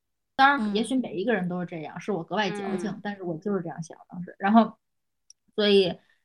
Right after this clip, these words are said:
Speaker 1: 就辞职。然后，但是你辞职之后，你再打这个卡，这个心态完全不一样。就是我每天早上起来会很早的起床，然后呢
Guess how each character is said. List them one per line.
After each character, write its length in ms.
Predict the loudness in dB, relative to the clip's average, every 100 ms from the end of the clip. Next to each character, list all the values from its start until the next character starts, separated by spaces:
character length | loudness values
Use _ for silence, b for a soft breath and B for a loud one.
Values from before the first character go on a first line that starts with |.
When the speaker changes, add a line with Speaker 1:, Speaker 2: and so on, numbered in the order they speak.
| _ _
Speaker 1:
就 140 | -6 -6
辞 180 | -2 -4
职。 160 | -2
然 160 | 4 4
后， 60 | 8
但 140 | 6
是 80 | 6
你 40 |
辞 280 | 2 -2 0
职 120 | 0
之 120 | 0
后， 380 | 0 6 8 8
你 160 | 2 -4
再 200 | 4 4
打 240 | 4 -2 -4
这 120 | -2
个 120 | -2
卡， 560 | -4 -8 -6 -6 -10 -18 _ _ _ _ _
这 140 | 2
个 60 | 2
心 220 | 4 4
态 160 | 4 2
完 160 | -2
全 240 | -4 -4 -2
不 80 |
一 140 | -6 -8
样。 280 | -12 -14 _ _
就 180 | 2 2
是 360 | 2 0 -4 b b _
我 100 | 0
每 140 | 4 4
天 220 | 4 4
早 120 | 2
上 140 | 2
起 140 | -2 -2
来 160 | -2
会 140 | 0 -2
很 200 | 2 2
早 160 | 2
的 80 | 0
起 180 | -8 -14
床， 380 | -12 -14 -14 -20 _ _ _ _
然 160 | 0 4
后 180 | 4
呢 380 | 4 2 -2 -6